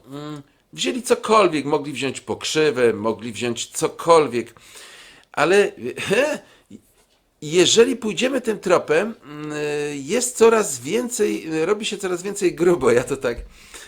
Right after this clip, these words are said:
ja to tak nazywam, coraz bardziej grubo. Mm, dlaczego? Zacząłem interesować się tematem, y, i tak samo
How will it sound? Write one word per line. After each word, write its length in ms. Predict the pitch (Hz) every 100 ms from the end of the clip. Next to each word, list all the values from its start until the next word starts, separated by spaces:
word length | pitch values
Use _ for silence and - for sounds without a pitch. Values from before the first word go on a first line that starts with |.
| -
ja 140 | 113
to 120 | 131 123
tak 220 | 127 120
nazywam, 540 | 120 110 113 95 78 -
coraz 360 | 160 175 143
bardziej 320 | 101 127 120 107
grubo. 440 | 101 95 85 78 - _ - _ - _
Mm, 280 | - 113 117
dlaczego? 680 | 95 120 135 - 185 139 - - -
Zacząłem 500 | 101 107 160 156 -
interesować 540 | 143 - 139 170 170
się 140 | - 120
tematem, 680 | 131 117 110 98 110 120 156 - - - _ _ _ _ _ _ _
y, 320 | - 113 110 104
i 100 | 143
tak 400 | - 196 196 -
samo 640 | - 208 180 123 92 76